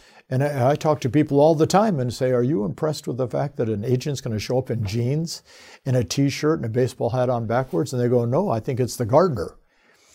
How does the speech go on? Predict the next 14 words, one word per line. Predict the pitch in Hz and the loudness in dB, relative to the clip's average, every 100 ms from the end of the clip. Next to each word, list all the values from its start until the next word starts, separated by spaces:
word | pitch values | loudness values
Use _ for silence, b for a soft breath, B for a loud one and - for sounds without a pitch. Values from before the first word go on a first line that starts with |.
| b b | b b
So, | - 156 151 143 - | 2 6 6 4 -2
see, | - 147 | 0 2
we're | 131 139 131 | 4 4 4
being | 135 190 185 156 120 | 4 4 4 2 -2
judged, | 98 143 147 127 143 - | 0 4 6 6 2 -2
we're | 123 | 0
being | 113 151 151 | 2 2 2
evaluated, | 117 127 180 165 113 123 139 | 0 0 2 4 4 2 0
so | - | 0
therefore | 143 147 147 | 0 2 0
the | 123 127 | 2 0
approach | 110 - - 180 196 120 127 - | -2 -6 0 2 4 2 0 -6
we | 127 113 | -2 -2
have | 110 123 135 | -2 -2 -6